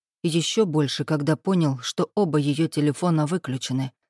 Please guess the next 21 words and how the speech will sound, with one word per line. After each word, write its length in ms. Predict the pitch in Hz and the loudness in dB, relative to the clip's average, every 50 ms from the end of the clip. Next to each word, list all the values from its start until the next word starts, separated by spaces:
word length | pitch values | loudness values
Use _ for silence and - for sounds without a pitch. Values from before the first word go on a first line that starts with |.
| _ _ _ _ _ _ _ _ _ _ _ _ | _ _ _ _ _ _ _ _ _ _ _ _
Поэтому 460 | - 151 156 160 156 - 165 156 160 | 0 2 4 4 4 2 2 4 4
не 140 | 160 165 165 | 4 4 2
стал 300 | 156 - - 196 185 156 | 0 0 0 2 2 2
обременять 520 | 143 131 147 151 151 156 160 170 180 180 | 2 2 2 2 4 4 4 2 2 0
себя 320 | - - - 147 131 147 143 | -2 -4 -4 -2 0 0 -2
особыми 480 | 135 - - 170 165 143 147 143 143 | -2 -2 0 0 0 2 2 0 0
сборами. 580 | 139 131 147 143 160 165 143 131 135 135 135 - _ _ _ _ _ _ _ _ _ _ _ _ | 0 -2 -2 -2 0 0 0 0 -2 -2 -4 -6 _ _ _ _ _ _ _ _ _ _ _ _
Умылся, 720 | - - 180 175 180 196 202 180 - - 185 175 165 143 - - | 0 2 4 6 6 6 4 2 0 0 2 2 2 0 -2 -2
влез 340 | 170 170 196 214 233 220 | 0 2 4 4 4 4
в 180 | - - - - | 2 -4 -12 -4
первые 380 | - 190 185 170 165 165 165 160 | 0 2 2 4 4 4 4 2
попавшиеся 600 | - 165 - 185 175 - - - 156 143 - 156 | 2 0 0 0 -2 0 0 0 0 0 0 -2
джинсы 480 | 143 151 180 196 190 156 - - 151 143 | 0 2 2 2 2 2 0 0 0 0
и 40 | |
свитер 520 | 131 - - 165 185 180 - 170 147 123 - - | 0 0 0 0 0 2 2 0 -2 -2 -4 -2
и 80 | - 160 | 0 2
направился 600 | 160 156 147 - 185 190 180 151 139 - - 160 | 2 2 2 0 0 0 0 0 -2 -2 0 0
узнавать, 600 | 151 135 143 156 156 165 190 180 - - - - | 0 2 2 2 2 2 2 2 0 -4 -10 -12
что 260 | - - - - 233 226 | -12 -10 -4 0 0 0
такого 400 | - 156 - - 170 165 147 151 | 0 -2 -2 0 0 2 2 0
стряслось, 760 | - - - 156 151 143 - 165 185 208 180 - - - | 0 0 0 0 0 0 0 0 2 2 2 0 -4 -8